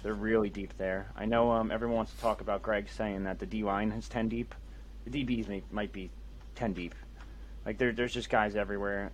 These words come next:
Um, it's gonna be hard to keep Igbinosun off the field, especially, but you have two veteran guys in Izzy and, who's been phenomenal at run snap-, run stopping over the past couple years. Um, and Avery Young, who's probably got the most experience of anyone on the team.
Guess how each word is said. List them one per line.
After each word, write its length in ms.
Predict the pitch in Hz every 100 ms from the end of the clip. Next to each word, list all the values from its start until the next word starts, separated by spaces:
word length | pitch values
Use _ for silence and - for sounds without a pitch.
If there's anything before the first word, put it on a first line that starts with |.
| -
Um, 440 | 95 95 95 101 - -
it's 100 | 127
gonna 120 | 156
be 80 | 127
hard 220 | 120 113
to 60 | 113
keep 260 | 123 107
Igbinosun 540 | 110 107 107 107 - 110
off 160 | 104
the 80 | -
field, 400 | 113 113 117 110 - -
especially, 380 | - 117 - -
but 120 | 113
you 80 | 117
have 120 | 113
two 260 | - 135 113 104
veteran 380 | 110 113 113 113
guys 300 | 110 110 101
in 80 | 95
Izzy 300 | 104 110 107
and, 220 | 104 104 - - - - - -
who's 180 | 120 - -
been 240 | 131 110 104 -
phenomenal 500 | 120 101 110 98 85
at 80 |
run 160 | 101 101
snap-, 300 | - 104 98 - -
run 200 | 113 117
stopping 500 | - 90 92 95 95
over 140 | 92
the 60 | 92
past 200 | 95 -
couple 200 | 101 98
years. 280 | 95 90 95 - - - - - - -
Um, 480 | 98 98 98 95 -
and 340 | 104 117 123 110
Avery 260 | 123 147
Young, 220 | 131 160 110
who's 220 | 110 - -
probably 220 | 131 160
got 80 | 143
the 60 |
most 180 | 143 139
experience 400 | - 127 135 127
of 80 | 113
anyone 260 | 123 123
on 80 | 120
the 60 | 101
team. 360 | - 135 95